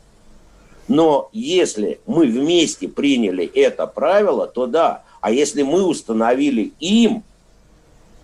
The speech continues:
вот вы никогда не задумывались, почему учителя могут называть на «ты» и без отчества учеников,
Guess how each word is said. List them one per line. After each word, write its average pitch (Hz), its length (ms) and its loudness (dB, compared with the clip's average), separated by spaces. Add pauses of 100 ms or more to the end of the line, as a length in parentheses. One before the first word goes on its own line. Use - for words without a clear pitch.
(540)
вот 170 200 0
вы 185 80 2
никогда 190 340 2
не 247 140 0
задумывались, 123 920 -2 (360)
почему 180 720 2
учителя 165 520 0
могут 202 580 0
называть 139 540 0 (840)
на 147 260 0
«ты» 156 440 -4 (560)
и 139 340 -2 (800)
без 165 440 2
отчества 139 640 -2
учеников, 123 800 -4